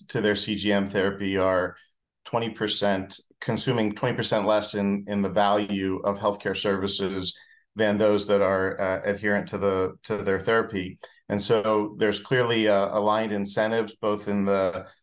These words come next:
the, the healthcare journey to stay on therapy and, uh, for, uh, other providers and payers in, in the system as well.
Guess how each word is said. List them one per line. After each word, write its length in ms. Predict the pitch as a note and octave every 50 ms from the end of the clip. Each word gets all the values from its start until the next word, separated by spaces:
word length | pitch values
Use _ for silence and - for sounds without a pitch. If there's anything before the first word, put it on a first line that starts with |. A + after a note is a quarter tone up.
| _ _ -
the, 400 | - G2+ G2 G2 F#2+ F#2+ F#2 -
the 160 | F#2 G2 G2 F#2+
healthcare 540 | F#2+ A2 A2 A2 - - - A#2 G#2+ G2+
journey 280 | G2+ G#2+ G#2+ G#2+ A2+ A2
to 100 | G2+ -
stay 380 | G2 - - - G2+ G#2+ G#2 G#2
on 240 | - G2+ G#2+ A2 A2
therapy 460 | - C3 B2+ B2+ - C#3+ C3+ C#3 C3
and, 280 | A2+ G#2+ G#2 G#2 G2+ G2 G2+ - -
uh, 160 | G#2 G2 G2
for, 460 | G2 - G#2+ G#2 G#2 G#2 G2 F#2+ F#2+ - -
uh, 200 | - F#2+ F2 - - -
other 500 | G2 G#2+ G2+ G#2+ G2+ G2+ G2 F#2+ - - _ _ _ _ _
providers 460 | - A#2 G2 G#2+ G#2+ A2 G#2 G#2 G2+
and 100 | G2 F#2+
payers 400 | F#2+ - - A2 G#2+ G#2 G2+ G2+
in, 240 | G2 F#2+ G2 F#2+ F2 G2
in 180 | G2+ G2 F#2+
the 140 | F#2+ F#2 F#2
system 380 | F2+ - G#2+ G#2 - - G2 F#2+
as 120 | F#2 F2+
well. 360 | G2 G#2 G2+ G2 F#2 E2 -